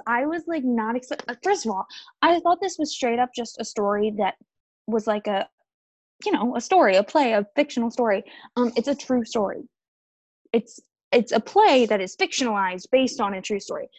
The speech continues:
So I read it and it said, um, based on, oh,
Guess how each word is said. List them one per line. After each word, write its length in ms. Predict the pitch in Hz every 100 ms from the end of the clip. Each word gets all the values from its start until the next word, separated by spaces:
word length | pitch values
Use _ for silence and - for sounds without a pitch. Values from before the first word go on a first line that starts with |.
| - -
So 120 | 262
I 40 |
read 180 | 269 359
it 120 | 302
and 100 | 240
it 140 | 240 -
said, 260 | 240 220 -
um, 400 | 214 208 202 202 208 _ _ _ _
based 320 | 214 220 - 233
on, 300 | 226 208 208 -
oh, 160 | 220